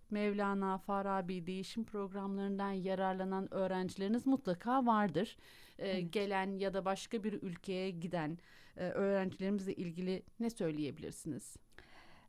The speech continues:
Speaker 2: Ee, Mimarlık Fakültemizde öğrencilerin kurumlar arası hareketliliklerine oldukça önem veriyoruz.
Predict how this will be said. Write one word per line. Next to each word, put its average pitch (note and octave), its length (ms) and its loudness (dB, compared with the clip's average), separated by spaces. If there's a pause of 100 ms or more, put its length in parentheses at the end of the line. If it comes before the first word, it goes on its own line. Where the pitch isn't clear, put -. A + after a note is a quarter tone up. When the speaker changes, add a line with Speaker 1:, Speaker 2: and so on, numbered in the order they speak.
Speaker 2:
Ee, G#3 400 0
Mimarlık C4 460 2
Fakültemizde B3 680 0 (120)
öğrencilerin A#3+ 680 4
kurumlar B3 380 2
arası G3 360 0
hareketliliklerine F#3+ 840 -2
oldukça A#3 420 0
önem A3 300 6
veriyoruz. C#3 600 0